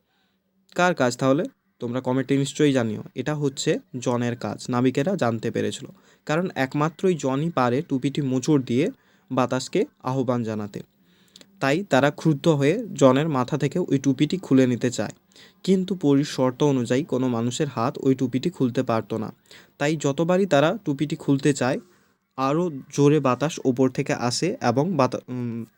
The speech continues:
জাহাজের ওপর আছড়ে পড়ে। এরপর জাহাজের ক্যাপ্টেন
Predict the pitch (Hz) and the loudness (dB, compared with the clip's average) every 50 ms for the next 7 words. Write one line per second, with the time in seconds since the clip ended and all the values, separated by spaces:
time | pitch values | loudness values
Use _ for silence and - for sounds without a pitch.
0 | - - 117 131 120 117 135 120 135 131 127 120 - 165 190 - - 127 127 - | -10 -2 0 0 0 0 0 0 2 0 0 2 0 0 0 0 -4 -6 -6 -2
1 | - 143 120 104 - 104 104 - - - _ _ _ _ - - - - - - | 0 0 0 0 0 -4 -4 -4 -8 -12 _ _ _ _ -20 -20 -20 -20 -20 -20
2 | _ - _ _ _ _ _ _ _ _ _ _ - 151 160 151 - 143 135 160 | _ -20 _ _ _ _ _ _ _ _ _ _ -4 -4 -2 -2 2 2 2 2
3 | 185 180 - 165 143 147 143 147 135 165 156 - 143 131 131 - - 156 185 214 | 2 2 0 0 2 4 2 4 2 2 2 4 2 2 2 0 -4 -4 -4 -4